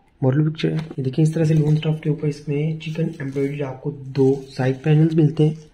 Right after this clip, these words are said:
इस तरह से इसके साइड पैनल्स आ गए, और ये आ गया इसका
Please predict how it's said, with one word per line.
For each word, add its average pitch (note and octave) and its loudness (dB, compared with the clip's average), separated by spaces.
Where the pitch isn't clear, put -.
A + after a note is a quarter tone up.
इस - -12
तरह C#3+ -2
से D#3 -6
इसके D3 -10
साइड C3 -14
पैनल्स D#3 -4
आ D3 -6
गए, D3+ -8
और D3+ -6
ये D3+ -4
आ B2+ -4
गया C#3 -10
इसका - -14